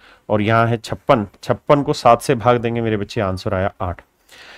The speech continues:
यानी यहां तक की कहानी का, कैलकुलेशन का आंसर आ रहा मेरे बच्चे आठ। अब आते हैं आगे। देखिए यार, सबसे पहले ऑफ, ऑफ का मतलब होता है गुना, पांच से काटेंगे पन्द्रह,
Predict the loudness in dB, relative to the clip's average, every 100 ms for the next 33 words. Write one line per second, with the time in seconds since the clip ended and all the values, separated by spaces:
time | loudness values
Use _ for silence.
0 | -10 2 4 6 2 2 2 2 0 -2
1 | 0 2 4 4 4 4 4 4 2 0
2 | 0 -2 0 -2 2 0 0 -2 -2 -2
3 | -2 -2 -2 -4 -4 -6 -4 -10 -12 _
4 | 4 4 2 -4 -6 -6 -6 _ _ _
5 | _ _ -20 -20 -20 -20 _ -2 2 0
6 | 2 0 4 2 4 4 6 8 8 6
7 | 2 2 2 0 2 0 2 0 2 -2
8 | 0 2 0 0 -2 0 0 -2 -6 -4
9 | 0 2